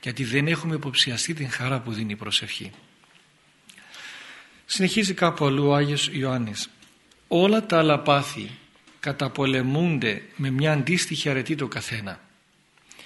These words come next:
Έχουμε εγωισμό με ταπείνωση. Έχουμε σκληροκαρδία με αγάπη.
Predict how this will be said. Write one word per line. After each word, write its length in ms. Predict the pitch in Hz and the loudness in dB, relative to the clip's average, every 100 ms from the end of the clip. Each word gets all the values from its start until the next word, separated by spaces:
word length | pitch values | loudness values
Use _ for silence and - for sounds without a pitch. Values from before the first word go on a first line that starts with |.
| - - _ - - - - - - | -20 -20 _ -20 -20 -20 -16 -16 -12
Έχουμε 600 | - 143 - 135 131 120 - | -4 -4 -4 -4 -2 -2 -2
εγωισμό 760 | 123 139 175 - 269 - - - _ - | -4 0 0 0 -2 -2 -10 -20 _ -4
με 140 | 202 | -2
ταπείνωση. 760 | 214 208 - 110 101 - - - _ - - - | 0 2 2 2 2 -2 -2 -10 _ -20 -20 -10
Έχουμε 360 | 160 151 151 | -6 -4 0
σκληροκαρδία 840 | 147 160 139 151 180 208 269 165 - - | 0 0 -2 0 0 2 0 -2 -6 0
με 240 | 196 214 | 4 6
αγάπη. 540 | 202 131 95 - - | 6 2 -2 -6 -16